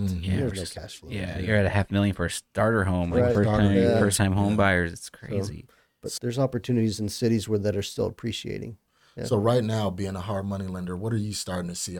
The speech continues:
Speaker 1: Are you seeing more newer investors coming in saying, "Hey, I'm just gonna try this," or are you seeing more of the experienced investors sticking with the,
Speaker 3: Yeah.
Speaker 1: sticking with it?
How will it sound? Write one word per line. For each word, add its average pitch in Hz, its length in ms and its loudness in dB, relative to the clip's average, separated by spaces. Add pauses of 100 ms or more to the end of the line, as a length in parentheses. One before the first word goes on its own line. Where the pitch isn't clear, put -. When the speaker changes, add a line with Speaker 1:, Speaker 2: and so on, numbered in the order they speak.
Speaker 1:
Are 101 100 -6
you 101 140 -4
seeing 117 320 2
more 104 440 2 (320)
newer 113 280 0
investors 110 480 -2
coming 117 300 0
in 117 340 0
saying, 98 420 -2
"Hey, 101 240 -4
I'm 92 140 -8
just 90 180 -10
gonna 90 280 -8 (560)
try 120 300 2
this," 120 360 2
or 98 160 -2
are 95 100 0
you 98 140 -6
seeing 98 280 -2
more 98 220 -4
of 87 120 -12
the 95 140 -10
experienced 92 720 -6
investors 87 680 -8 (320)
sticking 87 500 -8
with 87 160 -10
the, 85 220 -10 (200)
Speaker 3:
Yeah. 98 220 4
Speaker 1:
sticking 90 220 -6
with 82 100 -16
it? - 60 -20